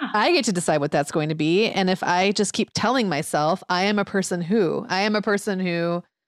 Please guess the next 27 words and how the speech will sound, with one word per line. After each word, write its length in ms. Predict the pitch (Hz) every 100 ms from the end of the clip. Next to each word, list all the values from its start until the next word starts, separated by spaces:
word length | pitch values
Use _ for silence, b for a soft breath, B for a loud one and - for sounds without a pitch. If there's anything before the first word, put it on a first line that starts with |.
| _
starts 300 | - 156 165
a 40 | 226
business. 460 | 330 311 202 156
I 140 | 151 151
am 100 | 175
a 60 |
person 340 | 190 151 - 185
who 280 | 180 180 185
is 160 | 202 196
successful. 580 | 240 - 269 - 165 156
I 140 | 170
am 140 | 180 196
a 60 |
person 400 | 196 185 - 208
who 220 | 196 190 190
is 160 | 196
a 60 | 196
young 240 | 175 175
mom, 200 | 180 180
but 80 | 190
an 80 | 190
awesome 340 | 165 247 - 160
mom," 140 | 151
like, 120 | 185
all 160 | 196 226
those 200 | 208 190
things. 320 | 240 202 185